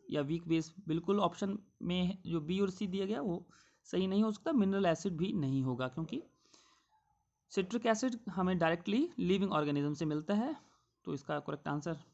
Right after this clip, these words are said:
so नेक्स्ट क्वेश्चन फ़ाइव क्वेश्चन ये आपके सामने एंटासिड से रिगार्डिंग है। Antacids used to treat indigestion in the stomach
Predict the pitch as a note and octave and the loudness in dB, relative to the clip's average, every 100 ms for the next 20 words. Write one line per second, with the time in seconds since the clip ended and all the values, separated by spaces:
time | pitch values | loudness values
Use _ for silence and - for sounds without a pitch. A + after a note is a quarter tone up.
0 | _ _ _ _ _ _ - A#3+ C#4 - | _ _ _ _ _ _ -2 0 0 -2
1 | - A#3 G#3+ D#4 B3+ F#3+ B3+ C#4 - A3+ | -2 0 0 0 2 2 2 0 0 2
2 | A3+ A3+ G#3+ _ - F3+ F3 G3+ E3 - | 2 0 -8 _ -2 -2 0 -2 -2 -2
3 | D3 F#3 F#3 G#3 C4+ E3+ D#3 E3 D#3+ F3 | -4 -2 0 2 2 0 0 0 0 -2
4 | E3 - D#3 D#3 D#3+ F3+ G3+ A#3 - _ | -4 -4 0 0 2 0 0 -4 -10 _
5 | _ _ _ - - _ - A3+ B3 D4+ | _ _ _ -20 -20 _ 0 4 4 4
6 | D4+ B3 A3+ C#4+ C#4+ - F3 G3 G3+ G#3+ | 4 4 2 0 0 -2 0 2 4 2
7 | G#3 A3 F#3+ E3 - G#3+ A3 A#3 - _ | 0 -2 -2 -4 -2 2 2 0 -4 _
8 | G3+ G#3 G3 D#3+ D#3+ F3+ F#3 A3+ F3 D#3+ | 4 6 6 4 4 2 2 0 0 0
9 | C#4+ - F#3+ F3+ | -2 0 0 0